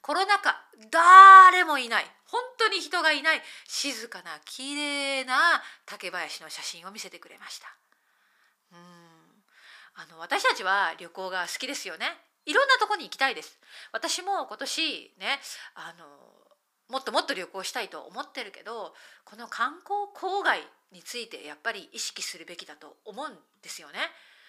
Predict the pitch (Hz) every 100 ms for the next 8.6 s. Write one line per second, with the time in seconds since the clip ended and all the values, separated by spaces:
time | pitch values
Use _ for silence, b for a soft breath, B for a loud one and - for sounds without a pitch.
0 | B B _ 196 233 175 147 _ b b
1 | b _ _ _ - 165 160 156 - 208
2 | 214 214 208 196 160 - 165 151 - 208
3 | 311 302 175 - - 160 180 190 190 202
4 | 190 160 - 208 202 - 196 220 220 220
5 | 220 247 208 - 190 226 269 311 156 b
6 | b b b _ 240 262 _ _ _ _
7 | _ - - 190 185 175 254 240 208 190
8 | 208 240 - 180 139 -